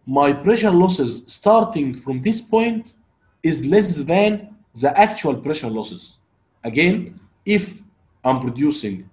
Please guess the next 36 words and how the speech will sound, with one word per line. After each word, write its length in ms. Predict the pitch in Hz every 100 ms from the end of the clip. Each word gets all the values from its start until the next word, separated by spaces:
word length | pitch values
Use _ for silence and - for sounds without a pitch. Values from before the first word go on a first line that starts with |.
| _ _
for 180 | 123
example, 540 | 123 113 143 127 98 87 - _ _
with 380 | 117 131 120 - - _ _ _ _
five 280 | _ 143 135
hundred 520 | 131 139 131 104 95 107
or 140 | 110
three 260 | - 135 139
hundred 480 | 135 127 110 90
gas 240 | 110 135 120
liquid 420 | 127 123 113 110 107 - _ _
ratio, 480 | 120 131 - 175 180 - _ _ _
standard 240 | _ 127 123
cubic 220 | 127 -
feet 320 | - 127 123
per 100 | 110
barrel 400 | 98 120 107 95
gas 240 | - 120 113
liquid 260 | 117 113 104
ratio, 400 | 123 135 185 214 - _ _
I 80 | 226
will 160 | 254
have 500 | 214 233 233 226 220 - _ -
my 160 | 156
pressure 340 | 156 208 202 175
losses 380 | 143 160 180
something 320 | 170 151 151 190
like 240 | 214 220
this. 300 | 269 - - _ _ _ _ _ _ _
So 180 | - 180
I 100 | 147
must 260 | 156 180
have 360 | - 156 170 -
this 280 | 151 175 -
B 180 | 262
W 240 | 285 180 247
F. 260 | 247 -